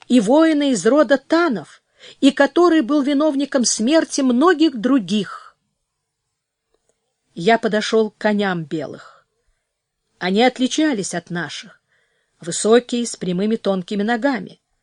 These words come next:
значит, более быстрые, но менее выносливые, чем наши мустанги. Головы у них тоже были красивее,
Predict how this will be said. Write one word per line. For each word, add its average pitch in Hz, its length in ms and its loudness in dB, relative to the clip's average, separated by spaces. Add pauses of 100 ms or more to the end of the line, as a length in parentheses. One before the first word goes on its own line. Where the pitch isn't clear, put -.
(480)
значит, 180 500 -4
более 175 320 -2
быстрые, - 800 -6 (340)
но 196 140 -4
менее 220 360 0
выносливые, 190 800 -4 (300)
чем 175 220 -4
наши 170 240 -8
мустанги. 147 680 -10 (640)
Головы 226 480 2
у 247 40 0
них 233 180 -2
тоже 349 320 -4
были 165 220 -6
красивее, 165 800 -8